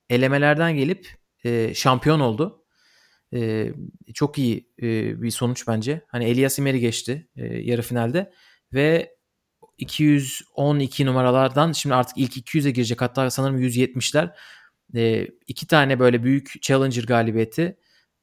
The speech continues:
e, çok büyük zıplama yapabiliyor. E, ve de her kortta oynayabildiğini de gösterdi. Bu da böyle radara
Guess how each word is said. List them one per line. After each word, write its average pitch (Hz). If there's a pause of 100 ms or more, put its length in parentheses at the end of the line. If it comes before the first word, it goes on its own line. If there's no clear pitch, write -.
(120)
e, 113 (100)
çok -
büyük 127
zıplama 131
yapabiliyor. 143 (560)
E, 123
ve 127
de 143
her 143
kortta 151
oynayabildiğini 131
de 139
gösterdi. 120 (340)
Bu 131
da 117
böyle 117 (120)
radara 123